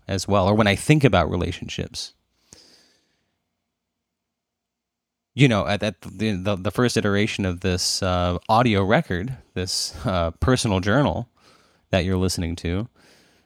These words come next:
you know, when I took a break of it, I, I ended a five-year relationship. And I'm not saying that I really had these feelings at the end of that,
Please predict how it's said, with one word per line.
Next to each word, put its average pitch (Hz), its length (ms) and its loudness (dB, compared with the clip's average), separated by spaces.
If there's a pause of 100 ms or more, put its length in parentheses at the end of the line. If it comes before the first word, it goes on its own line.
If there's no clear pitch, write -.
(160)
you 101 80 -2
know, 95 280 2
when 101 160 -2
I 92 60 0
took 98 180 -4
a 95 40 0
break 123 220 0
of 117 80 0
it, 92 100 2
I, 87 160 2 (100)
I 98 160 0
ended 104 340 0
a 95 40 0
five-year 95 380 0
relationship. 90 720 -4 (180)
And 104 540 0
I'm 139 100 0
not 170 160 4
saying 139 260 2
that 101 100 0
I - 20 2
really 101 300 0
had 98 160 -2
these 92 200 -4
feelings 95 300 -4
at 92 140 -8
the 90 100 -8
end 123 160 0
of 92 120 0
that, 87 280 0